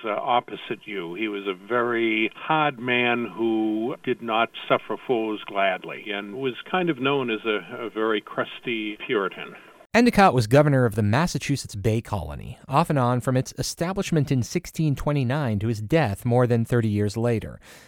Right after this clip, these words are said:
Speaker 2: He founded the city of Salem, later famous for its witch trials, and he led a violent raid on an indigenous village that started the Pequot War.
Speaker 1: The Puritans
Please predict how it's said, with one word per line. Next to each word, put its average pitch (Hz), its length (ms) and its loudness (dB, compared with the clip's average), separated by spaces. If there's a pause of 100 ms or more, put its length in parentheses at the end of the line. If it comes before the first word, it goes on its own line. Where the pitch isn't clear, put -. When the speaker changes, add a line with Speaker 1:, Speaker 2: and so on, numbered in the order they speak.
(180)
Speaker 2:
He 165 120 2
founded 208 420 2
the - 80 0
city 143 320 2
of 98 80 -4
Salem, 139 540 0 (100)
later 113 300 0
famous 113 280 0
for 107 140 -4
its 95 140 -6
witch 131 240 0
trials, 82 480 -8 (560)
and 156 120 4
he 165 120 2
led 156 240 6
a 127 40 4
violent 120 560 2
raid 104 320 2
on 120 220 2
an 120 140 4
indigenous 127 500 2
village 101 460 0
that - 180 -2
started 117 400 0
the 107 80 -2
Pequot - 560 -4
War. 92 400 -4 (220)
Speaker 1:
The - 80 -2
Puritans 147 560 0